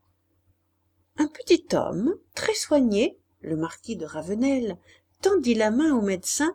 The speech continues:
et répondit : « Très bien, docteur, très bien, ou du moins, pas mal.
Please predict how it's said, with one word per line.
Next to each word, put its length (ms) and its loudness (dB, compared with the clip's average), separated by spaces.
et 120 0
répondit : « 640 -2
Très 220 0
bien, 220 6
docteur, 600 -4
très 200 2
bien, 380 4
ou 200 -2
du 140 -8
moins, 520 -2
pas 140 -2
mal. 440 2